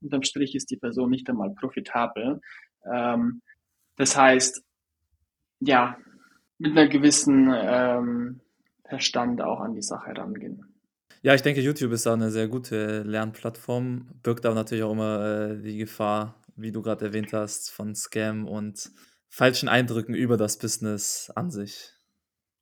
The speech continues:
Speaker 1: Genau. Wenn ich eine Empfehlung geben kann, dann ist es definitiv der,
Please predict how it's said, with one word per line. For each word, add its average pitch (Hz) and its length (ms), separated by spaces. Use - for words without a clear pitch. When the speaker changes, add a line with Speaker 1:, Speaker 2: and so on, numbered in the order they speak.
Speaker 1:
Genau. - 220
Wenn 147 160
ich 147 120
eine 143 100
Empfehlung 135 420
geben 131 320
kann, 127 260
dann 117 120
ist 104 140
es 127 140
definitiv 117 680
der, 104 360